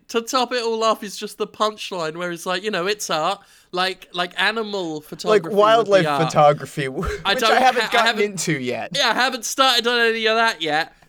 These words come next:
Speaker 1: Then change to the, and you know, another scene. Perfect.
Speaker 2: <laughs>
Speaker 1: Perfect. That is, that is flawless filmmaking. There isn't a mole added to that.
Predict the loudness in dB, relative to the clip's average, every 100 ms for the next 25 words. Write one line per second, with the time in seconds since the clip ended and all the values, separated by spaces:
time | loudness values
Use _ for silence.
0 | -20 -6 -6 -4 -6 -6 -8 -10 -10 -6
1 | -4 -4 -6 -8 -10 _ -10 -8 -8 -8
2 | -8 -8 -8 -8 -8 -10 _ _ _ -8
3 | 0 0 0 -4 -10 -6 -6 -6 -4 -4
4 | -6 -10 -20 -16 -8 0 2 2 -2 -12
5 | -12 -16 -18 -18 _ -2 0 0 -6 -12
6 | -14 -4 -4 -4 -8 -14 -18 _ _ _
7 | -20 -10 -4 -2 0 -2 -2 -4 -6 -6
8 | -6 -6 -10 -12 -12 -12 -12 _ -20 0
9 | 2 2 0 -2 -2 2 4 4 0 -2
10 | -4 -10 -8 -4 -2 -4 -6